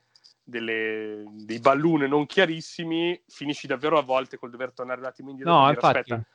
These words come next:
Speaker 1: a chi sta rispondendo e a chi bla bla bla", insomma.
Speaker 2: Sì,
Speaker 1: Sì, quella
Speaker 2: sì,
Speaker 1: è una
Speaker 2: sì.
Speaker 1: de-, di
Speaker 2: Eh,
Speaker 1: quelle che
Speaker 2: questo
Speaker 1: avrei usato come, come esempio, come, come tavola.
Speaker 2: No, ma lo immaginavo, perciò ti ho detto, "Guarda, l'ho salvata perché poi ne parliamo sicuramente", perché
Speaker 1: Sì.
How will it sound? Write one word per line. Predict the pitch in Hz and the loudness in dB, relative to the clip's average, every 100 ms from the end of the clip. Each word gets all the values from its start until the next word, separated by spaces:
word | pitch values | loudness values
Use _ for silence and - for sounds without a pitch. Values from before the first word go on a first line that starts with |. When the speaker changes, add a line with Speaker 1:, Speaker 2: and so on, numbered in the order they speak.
| _ | _
Speaker 1:
a | 131 | -2
chi | - 165 | -2 -10
sta | - 170 | 2 2
rispondendo | 175 - 165 165 165 165 180 180 175 180 180 | 2 -6 -4 -4 -2 -2 -2 -8 -8 -4 -2
e | 147 | -2
a | 135 | -6
chi | 131 - 131 135 131 123 | -8 -14 -12 -12 -10 -10
bla | 120 117 | -10 -10
bla | 117 | -10
bla", | 110 113 113 | -8 -8 -8
insomma. | 113 123 113 _ _ _ _ _ _ _ _ - - | -12 -16 -18 _ _ _ _ _ _ _ _ -20 -10
Speaker 2:
Sì, | - 156 | 0 4
Speaker 1:
Sì, | 110 151 | 4 6
quella | |
Speaker 2:
sì, | 165 170 | 8 8
Speaker 1:
è | |
una | 156 139 | 6 4
Speaker 2:
sì. | |
Speaker 1:
de-, | 131 127 | 4 2
di | 143 | 0
Speaker 2:
Eh, | |
Speaker 1:
quelle | 135 139 | 0 -2
che | |
Speaker 2:
questo | 131 | -2
Speaker 1:
avrei | 131 | -2
usato | 127 127 131 | -4 -6 -8
come, | 131 120 117 | -8 -8 -8
come | 110 113 113 | -10 -10 -10
esempio, | 104 107 101 104 - 104 | -10 -14 -14 -18 -18 -18
come, | 110 104 104 104 113 - | -14 -14 -14 -16 -20 -14
come | 107 107 | -12 -12
tavola. | - 104 101 | -10 -10 -8
Speaker 2:
No, | 135 139 | 0 2
ma | 139 | 4
lo | 139 | 2
immaginavo, | 143 139 127 131 143 127 113 | 2 2 2 2 4 4 2
perciò | 113 - 135 | -2 -4 -4
ti | 117 | -2
ho | |
detto, | 107 110 | -4 -4
"Guarda, | 120 113 110 | -2 -2 -2
l'ho | 107 | -4
salvata | - 113 110 120 117 117 | -6 -6 -2 0 0 -2
perché | 107 104 113 104 101 98 | -4 -4 -2 0 0 0
poi | 107 | -2
ne | 107 | -2
parliamo | 104 95 95 95 90 90 90 90 90 | -2 -2 0 0 -2 -4 -4 -4 -6
sicuramente", | 85 95 92 92 92 80 80 92 | -8 -8 -4 -2 -2 -2 -6 -10
perché | 92 90 98 | -14 -10 -6
Speaker 1:
Sì. | 90 87 85 90 90 | -4 -4 -6 -8 -12